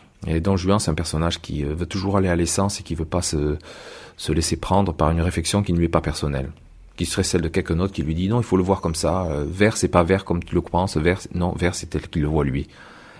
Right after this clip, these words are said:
Et on aime, on n'aime pas, peu importe. En tout cas, il est intègre vis-à-vis de sa, sa vision des choses. Alors, euh,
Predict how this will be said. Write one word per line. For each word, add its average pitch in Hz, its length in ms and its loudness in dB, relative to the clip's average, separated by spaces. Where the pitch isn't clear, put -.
Et 80 200 0
on 78 120 2
aime, 80 160 2
on 76 60 2
n'aime 73 140 -2
pas, 98 180 2
peu - 100 -2
importe. 80 320 0
En 85 60 0
tout - 80 -6
cas, 101 180 4
il 87 140 4
est 80 100 6
intègre 87 320 2
vis-à-vis 82 300 0
de 82 80 -2
sa, 76 340 -2
sa 80 140 -4
vision 80 280 0
des 78 100 -2
choses. 80 280 -2
Alors, 82 260 2
euh, 73 80 -2